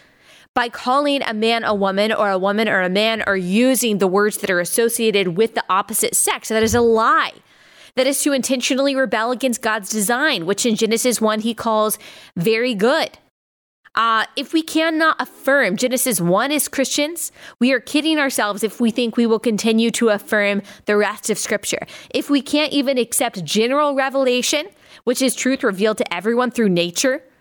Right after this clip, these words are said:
as male and female biology is, we're kidding ourselves if we think we will continue to believe special revelation, which is that which is revealed to us in Scripture and through Jesus Christ. If you want to know more about the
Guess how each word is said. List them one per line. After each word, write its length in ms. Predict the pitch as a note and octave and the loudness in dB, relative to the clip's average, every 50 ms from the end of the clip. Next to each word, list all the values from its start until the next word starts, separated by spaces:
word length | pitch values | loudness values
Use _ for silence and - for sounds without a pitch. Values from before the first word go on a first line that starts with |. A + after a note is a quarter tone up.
| _ - | _ -10
as 160 | - F#3 D#3+ | -10 -8 -4
male 180 | F3+ F#3+ F#3+ G3 | -2 0 2 2
and 100 | G3 F3+ | 0 0
female 360 | - G3 G3 G3 G3 G3 G3 | 0 0 2 2 2 2 0
biology 640 | E3 G3 F#3+ F3+ E3+ E3 F3+ F#3+ F#3 - A3 G#3+ G#3+ | -2 -2 -2 0 0 0 0 0 0 0 0 2 2
is, 160 | A#3 C4+ - - - - - | 2 0 -2 -6 -14 -10 -4
we're 120 | - C#4 - | -4 -4 -4
kidding 320 | - G4 F4 F4 E4 D4 | -2 -4 -2 0 2 2
ourselves 480 | C#4 B3 A#3+ - G#3+ F3+ F#3 F#3+ - G#3+ | 0 0 0 -2 -2 -2 -2 -2 -4 -6
if 100 | - - | -2 0
we 100 | B3+ C#4+ | 0 0
think 300 | - B3 A3 G#3+ - - | 2 0 -2 -2 0 2
we 80 | A3+ | 2
will 140 | A#3 A3+ G#3+ | 4 4 4
continue 420 | - A#3 G#3+ A3 A#3 A3 A3 A3+ | 2 2 2 2 2 2 2 2
to 140 | A3+ - A#3 | 2 0 0
believe 240 | F#3+ A3+ A#3 A#3 F#3 | 0 2 2 2 0
special 480 | - - - D#4 F#4 - - E4+ C4+ A3+ | 0 -2 -2 -4 -4 -2 -2 -2 0 0
revelation, 640 | G3+ F#3+ F3 F#3 D#3+ D#3+ D#3+ D#3+ - G3+ G3+ D4+ - - - - - - | 0 0 -2 -2 -2 0 0 0 0 -2 -2 -4 -6 -12 -20 -20 -8 -4
which 180 | - - - | -2 0 0
is 100 | C4+ G#3 | 0 0
that 180 | A#3 B3 A3+ D#3+ | 0 -2 -4 -4
which 160 | A#3+ G3+ G#3 | -4 -4 -2
is 120 | A3+ - | -2 0
revealed 380 | A3 A3 F#3 F3+ G#3+ G#3 G#3+ G3+ | 0 0 0 2 0 0 0 0
to 200 | - C4 B3 A3+ | 0 2 2 2
us 280 | E3+ D#3 E3+ B3 - - - - - - | 2 0 -2 -4 -8 -12 -14 -18 -14 -8
in 120 | - A#3 | -6 -4
Scripture 380 | G3+ - - G#3 - - - A3 | -4 -4 -4 -4 -4 -4 -2 -2
and 160 | G3+ G#3+ G#3 | -2 -2 0
through 120 | A#3 G#3+ G3+ | 0 0 0
Jesus 340 | G#3 G3+ F#3+ A3+ A3 - | 0 0 0 0 -2 -2
Christ. 580 | - - A#3 E4+ D#4 - - - - - - - _ - _ _ _ _ _ _ _ _ _ - | -2 -2 -2 -2 -4 -4 -4 -4 -4 -4 -6 -8 _ -14 _ _ _ _ _ _ _ _ _ -4
If 120 | F#3+ F#3+ - | -4 0 2
you 80 | B3 | 2
want 140 | B3 B3+ C4 C4+ | 2 2 2 2
to 60 | C#4 | 0
know 160 | C#4 C#4 C4 | 0 0 0
more 240 | A#3 A#3 C4+ C#4+ C#4 | 2 2 2 2 0
about 400 | B3+ G3+ A3+ G#3+ A3 - _ - | 0 0 -2 -2 -2 -6 _ -4
the 320 | A#3 G#3 F#3+ F#3 F3 E3 | -2 0 0 0 -2 -4